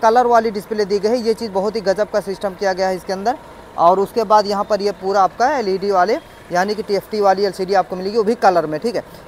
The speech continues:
यहाँ पर आप कोई भी चीज़ रख भी सकते हैं, इसके अंदर hole भी दिया गया है ताकि पानी वानी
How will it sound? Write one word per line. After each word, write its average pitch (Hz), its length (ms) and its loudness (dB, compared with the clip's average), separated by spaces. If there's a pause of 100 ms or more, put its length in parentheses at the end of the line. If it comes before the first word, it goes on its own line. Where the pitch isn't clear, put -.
यहाँ 214 260 4
पर 254 140 2
आप 247 140 2
कोई 240 140 2
भी 220 80 -2
चीज़ 226 180 -2
रख 190 120 2
भी 202 120 -4
सकते 226 260 -4
हैं, 247 80 0
इसके 240 120 -6
अंदर 220 160 0
hole 202 200 0
भी 196 100 -2
दिया 196 160 0
गया 208 80 -2
है 233 80 -4
ताकि 208 220 -2
पानी 190 340 0
वानी 202 280 -2